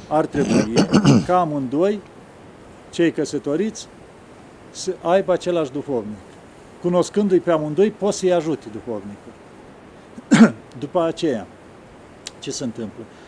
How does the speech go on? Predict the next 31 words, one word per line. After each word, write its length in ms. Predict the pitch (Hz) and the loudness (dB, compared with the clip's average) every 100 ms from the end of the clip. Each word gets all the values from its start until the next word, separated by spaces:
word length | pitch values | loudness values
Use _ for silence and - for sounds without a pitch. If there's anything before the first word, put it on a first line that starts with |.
| - | -18
Normal, 400 | 143 143 147 185 | -8 -6 -4 -4
vedem 300 | 165 170 185 170 | -4 -2 -4 -2
că 60 | |
o 20 | 160 | -6
lăsa 240 | 156 170 139 | -4 -6 -8
biserica 480 | 135 151 135 120 120 | -10 -8 -8 -6 -6
un 140 | 113 | -6
lucru. 260 | 113 98 - - - - - - - - | -8 -10 -16 -20 -20 -20 -20 -20 -20 -14
Fiecare 480 | 180 160 151 135 | -8 -6 -2 -2
sat, 340 | 127 - 156 139 - - | -2 -4 -2 -4 -8 -10
fiecare 380 | 170 160 156 139 | -8 -4 -2 -2
parohie 580 | 143 135 131 180 185 | -4 -4 -6 -8 -10
să 140 | 165 180 | -6 -4
aibă 180 | 165 151 | -4 -6
un 100 | 143 | -8
preot. 380 | 143 110 90 - - - - - - - - - - - - - - | -6 -6 -8 -16 -20 -20 -20 -20 -20 -20 -20 -20 -20 -20 -20 -20 -20
Și 100 | 120 | -14
cel 260 | - 208 | -4 -4
mai 240 | 190 151 123 | -2 -4 -4
bine 240 | 151 151 | -4 -2
ar 100 | 127 | -4
fi 180 | 120 202 | -4 -8
să 180 | - 170 | -10 -10
spovedească 640 | - 165 151 165 185 - | -8 -6 -4 -2 -2 -2
la 120 | 160 147 | -4 -4
preotul 500 | - 175 165 160 139 | -2 -2 -2 -4 -2
locului. 440 | 107 - 98 98 - - - - - - | -2 -6 -14 -16 -20 -20 -20 -20 -20 -10
Că 60 | 151 | -8
atunci 420 | - 220 - - 170 | -4 -4 -6 -6 0
îi 100 | 170 | 2
ajută, 540 | 147 143 233 - 233 | 2 0 -6 -4 -4